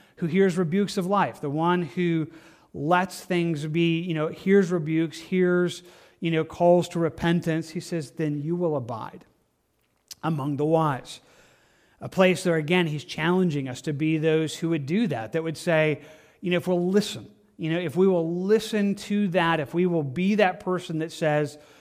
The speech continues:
"Not only do I want to, um, have many counselors, you know, the wise person who will listen to many, I, I want to have, you know, I want to hear, you know, when God rebukes me. I want to hear,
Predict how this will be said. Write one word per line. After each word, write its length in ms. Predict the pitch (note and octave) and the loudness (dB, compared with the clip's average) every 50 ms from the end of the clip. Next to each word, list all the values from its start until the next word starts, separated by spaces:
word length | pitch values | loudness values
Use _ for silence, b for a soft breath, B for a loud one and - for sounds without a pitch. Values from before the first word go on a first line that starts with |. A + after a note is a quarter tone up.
| B B B | B B B
"Not 180 | E3 E3 E3 | -2 0 2
only 380 | E3+ F3 G3+ A3+ A3 G#3+ G#3+ G3+ | 2 2 2 4 4 4 4 4
do 120 | F3 F3+ | 4 4
I 140 | F3 E3+ E3 | 2 4 2
want 380 | D#3+ D#3+ E3 E3+ E3+ F3+ - - | 2 2 2 2 0 0 -4 -8
to, 520 | - - E3+ D#3+ D#3+ D#3 D3+ D3 C#3 D3 B B B B B B | -6 -4 -2 -2 0 -2 -2 -4 -4 -6 B B B B B B
um, 500 | - D#3+ C#3+ C#3+ C#3+ C3+ B2+ A#2+ B2+ - - | -6 -2 -2 0 0 -2 -4 -6 -10 -12 -16
have 260 | - - - F3 D#3 E3 | -8 -2 0 0 2 2
many 220 | E3+ E3+ E3+ E3 | 2 2 0 0
counselors, 680 | - E3+ E3 E3 E3+ - - F3+ F3+ F3+ E3+ - - | 0 0 0 0 0 -2 -2 -4 -4 -4 -4 -8 -8
you 80 | D#3+ D#3 | -6 -6
know, 280 | D3+ D3 C#3+ D3+ E3+ | -4 -4 -4 -4 -6
the 160 | E3 D3 D3+ C#3+ | -4 -4 -2 -2
wise 340 | D3 D3+ D3+ D#3+ E3 D#3 | 0 0 0 0 0 -2
person 340 | - - E3+ D#3+ D3+ - D#3+ | -4 -4 -6 -4 -4 -6 -8
who 140 | D3 C#3 D#3+ | -6 -4 -4
will 120 | D#3+ D3+ | -2 -2
listen 200 | D3+ E3 D#3 - | -2 -4 -4 -4
to 60 | D#3+ D3+ | -6 -4
many, 200 | D#3+ E3 D#3+ D#3+ B B B B B B B _ - | -2 -4 -4 -6 B B B B B B B _ -12
I, 220 | D#3 E3+ F3 F3+ | -10 -8 -8 -8
I 140 | - D#3 D#3+ | -6 -6 -6
want 560 | D#3+ D#3 D#3 E3 F3 E3 C3+ A2+ - - - - b b b b b b b | -6 -4 -4 -2 -2 -2 -4 -6 -10 -16 -20 -20 b b b b b b b
to 120 | - D3 | -6 -4
have, 460 | B2+ C3 D3 C#3+ D3 D3 C#3+ B2+ C#3+ - | -4 -2 -2 -2 0 -2 -2 -4 -8 -8
you 100 | F3 E3 | -6 -6
know, 160 | D3+ C#3+ D3+ E3+ | -4 -4 -6 -6
I 60 | D#3 | -6
want 140 | D3 D#3 E3 | -4 -4 -4
to 40 | D#3 | -4
hear, 640 | - - F#3 F#3+ G3 G3 F#3+ F#3+ F#3+ F3+ F3 B B B B B B B B B B B _ - | -4 -4 -2 0 2 2 2 0 0 -4 -6 B B B B B B B B B B B _ -6
you 160 | F#3 E3 E3 | -4 0 0
know, 100 | D#3+ D#3+ | 2 2
when 160 | E3 D#3+ D#3+ | 0 0 0
God 200 | D#3 E3 D#3 D3+ | 0 0 0 0
rebukes 440 | D#3 D3+ C#3 D3 D3+ D3 C#3 - - | -2 -4 -2 -2 -2 -2 -2 -6 -8
me. 140 | C#3 A#2+ A#2 | -10 -8 -8
I 80 | A#2+ | -6
want 200 | C#3 D3+ D#3 D#3 | -4 -4 -4 -4
to 60 | D3 | -6
hear, 800 | D3 - - - F#3+ G3 G3 G3 F#3+ F#3 F#3 F3+ F3+ E3+ D#3+ B | -8 -10 -12 -6 -2 0 2 4 4 4 4 2 0 -2 -4 B